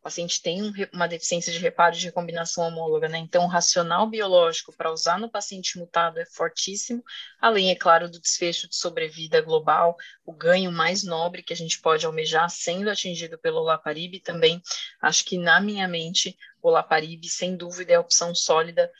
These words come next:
no paciente que seria elegível tanto a abema quanto o olaparib, e tem a questão também, é, da presença aí, principalmente do mutado do B R C A dois, né, em que você tem aí B R C A dois e o R B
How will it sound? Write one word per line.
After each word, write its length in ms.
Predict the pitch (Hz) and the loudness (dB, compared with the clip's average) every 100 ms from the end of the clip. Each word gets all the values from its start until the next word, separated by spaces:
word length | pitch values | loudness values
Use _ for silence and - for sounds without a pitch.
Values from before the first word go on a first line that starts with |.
| _ _ | _ _
no 120 | 180 | -10
paciente 440 | 180 180 175 170 - | -2 0 0 -4 -6
que 80 | - | -4
seria 320 | - 175 190 | -4 0 2
elegível 480 | 190 175 170 160 156 | 2 0 -2 -2 -2
tanto 360 | - 190 208 | 2 0 2
a 40 | 180 | 0
abema 380 | 170 165 170 | 2 -4 -4
quanto 340 | 170 180 175 175 | -2 -2 0 0
o 40 | |
olaparib, 580 | 175 170 180 180 190 226 _ _ - | 0 0 0 0 -4 -10 _ _ -12
e 80 | 233 | 0
tem 180 | 240 214 | 2 2
a 60 | |
questão 400 | 214 208 - 196 | 2 -2 0 -2
também, 440 | 196 190 175 175 190 - - - - | 0 2 4 2 -4 -14 -18 -8 6
é, 240 | 170 165 | 10 10
da 140 | 170 | 8
presença 640 | 165 180 170 175 185 220 202 | 2 0 -2 -2 -4 0 2
aí, 240 | 175 185 - | 0 -2 -12
principalmente 580 | 208 247 220 196 202 | -6 -2 -2 -2 -4
do 160 | 196 180 | -6 -8
mutado 460 | 185 - 180 180 185 | -8 0 2 2 -2
do 100 | 180 | 2
B 100 | 180 | 2
R 160 | 185 | 2
C 160 | - 185 | 0 0
A 60 | |
dois, 460 | 190 175 165 160 156 | 0 -2 -8 -10 -10
né, 120 | 156 | -8
em 120 | 156 156 | -8 -10
que 120 | 151 | -12
você 300 | 156 - 156 | -6 -6 -4
tem 320 | - 175 175 | 2 2 4
aí 240 | 165 160 - - - - | 2 0 -8 -20 -16 2
B 120 | 160 | 4
R 120 | 170 | 4
C 180 | - 165 | 4 2
A 40 | |
dois 320 | 165 170 180 | 4 4 2
e 60 | 185 | 4
o 40 | |
R 200 | 175 185 | 4 4
B 300 | 170 165 156 | -4 -6 -6